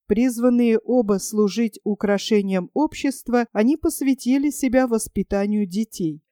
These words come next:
сына и дочери, и жили не в пример другим москвичам среди роскошного и изящного уединения.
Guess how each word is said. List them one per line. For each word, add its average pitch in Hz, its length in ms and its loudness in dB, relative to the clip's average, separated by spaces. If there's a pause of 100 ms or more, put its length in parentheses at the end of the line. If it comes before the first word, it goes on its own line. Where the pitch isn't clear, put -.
(120)
сына 262 560 0
и 208 180 -4
дочери, 190 720 -2
и 247 140 2
жили 302 380 0
не 269 180 2
в - 160 -10
пример 226 520 0
другим 208 500 0
москвичам 220 840 -2
среди 208 480 0
роскошного 269 840 2
и 208 400 -2
изящного 226 720 0
уединения. 185 1040 -2